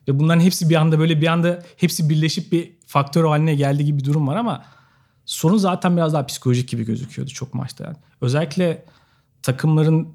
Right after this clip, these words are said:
ne kadar mental olarak ne kadar kuvvetli olduğunu test ettiğiniz noktalar vardır. Fenerbahçe yıllarca bunda çok iyiydi.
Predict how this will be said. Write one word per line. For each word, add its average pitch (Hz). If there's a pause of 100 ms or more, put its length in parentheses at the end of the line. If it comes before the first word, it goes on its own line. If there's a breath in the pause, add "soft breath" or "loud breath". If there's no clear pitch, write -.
(180)
ne 131
kadar 151
mental 135
olarak 143
ne 139
kadar 143
kuvvetli 135
olduğunu 139
test 131
ettiğiniz 139
noktalar 131
vardır. 131
Fenerbahçe 147
yıllarca 131
bunda 131
çok 127
iyiydi. -